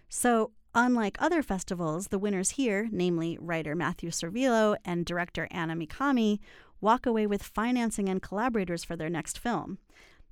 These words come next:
It's really genius, and I can't wait to see what comes out of it. I think this is a model that can and should be replicated.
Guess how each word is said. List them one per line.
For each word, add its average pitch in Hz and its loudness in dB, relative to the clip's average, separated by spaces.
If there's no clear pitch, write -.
It's 240 -4
really 330 0
genius, 202 0
and 185 0
I 208 -4
can't 240 -6
wait 208 -4
to 196 -4
see - -2
what 165 -6
comes 185 -2
out 202 0
of 180 -4
it. 135 -4
I 180 -4
think 208 -4
this 208 -6
is 196 -6
a 190 0
model 175 0
that 170 -4
can 196 0
and 180 0
should 175 -6
be 160 -4
replicated. 156 -6